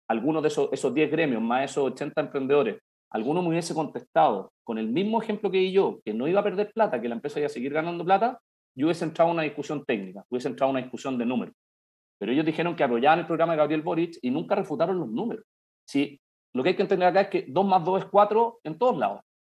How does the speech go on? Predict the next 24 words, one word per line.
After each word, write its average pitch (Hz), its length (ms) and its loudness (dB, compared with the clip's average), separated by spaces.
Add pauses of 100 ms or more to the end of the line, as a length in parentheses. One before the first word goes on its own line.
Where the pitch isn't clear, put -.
En 127 80 -8
cualquier 214 260 2
parte 220 200 2
del 208 100 0
mundo, 226 320 2
dos 226 160 0
más 226 160 0
dos 220 100 4
es - 140 -2
cuatro. 104 240 -6
Si - 100 -4
alguien 214 220 0
dice 226 160 -4
que 202 80 4
es 208 80 -2
tres, 247 220 2
bueno, 175 180 0
que 165 60 -2
lo 156 120 0
demuestre. 127 520 -6
Yo 190 280 4
puse 202 460 -4 (580)
con 131 240 0
números 139 460 0